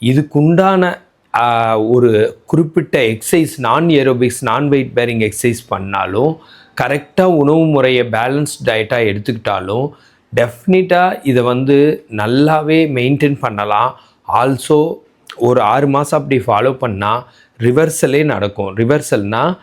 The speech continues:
அவங்க முற்றிலும் ஒரு டயபெட்டிஸ் இல்லாத வாழ்க்கை, அவங்க அதுக்காக மெயின்டெனன்ஸ்க்காக நிறையா வேற ஸ்டெப் எடுக்காத ஒரு வாழ்க்கையை வாழலாம்.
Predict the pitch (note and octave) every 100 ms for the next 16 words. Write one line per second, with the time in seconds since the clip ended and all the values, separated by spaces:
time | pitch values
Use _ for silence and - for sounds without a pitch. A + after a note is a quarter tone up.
0 | _ _ - G#2+ C3+ C3+ A#2+ E3 G3 _
1 | _ _ B2 C3+ - F3+ F3 F#3+ G3+ -
2 | _ _ - A#2+ A#2+ A#2 A2 A2+ A#2 _
3 | _ A2 B2 C#3+ C#3+ D3+ D3 A#2 B2 C3+
4 | C3+ B2+ - G2+ A2 - A#2 E3+ G#3 -
5 | _ _ _ _ _ _ _ - A#2 B2+
6 | A#2+ A#2+ C3+ C#3+ C#3+ D3+ C3 C3+ C#3 C3+
7 | C3 - A#2+ A#2+ C3+ B2 G#2 A#2 B2 B2
8 | - A2 A#2+ A#2+ - A#2+ - C3+ A2+ A#2+
9 | B2+ B2+ C3 G#2 G#2 G2+ G2+ A2+ A#2 A#2
10 | F#2 F#2 G2 B2+ -